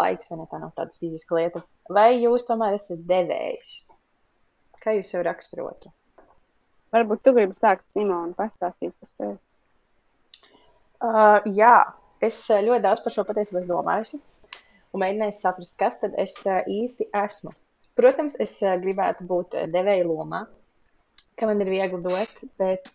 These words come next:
Speaker 1: ā, tad es sapratu, ka es laikam, nevis laikam, bet es esmu,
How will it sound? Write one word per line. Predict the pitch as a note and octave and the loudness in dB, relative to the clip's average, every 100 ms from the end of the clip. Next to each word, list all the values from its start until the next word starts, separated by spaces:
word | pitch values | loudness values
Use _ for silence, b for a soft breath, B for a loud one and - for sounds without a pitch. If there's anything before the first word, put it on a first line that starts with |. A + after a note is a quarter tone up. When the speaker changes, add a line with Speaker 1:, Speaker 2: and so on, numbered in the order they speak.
| - | -6
Speaker 1:
ā, | F#3 F#3 F3+ F#3 F#3 F#3 _ _ _ b b b _ _ | -2 0 0 -2 -6 -10 _ _ _ b b b _ _
tad | G3 G3 | 0 0
es | B3+ | -2
sapratu, | G#3+ G3 G#3 - - | -2 -2 -4 -10 -10
ka | - G#3+ | -6 -6
es | - G3+ - F#3+ | -8 -12 -10 -8
laikam, | F3+ F3+ F3 - A#3+ C#4+ C#4+ _ _ _ _ _ _ - G3+ | -6 -6 -6 -6 -8 -8 -14 _ _ _ _ _ _ -14 -10
nevis | F#3+ - | -6 2
laikam, | D#4+ G#4+ C4 | 2 2 -2
bet | G#3 - | -4 -8
es | G3 G#3+ | -4 0
esmu, | C4 D#4+ C#4 B3+ | 0 0 -4 -4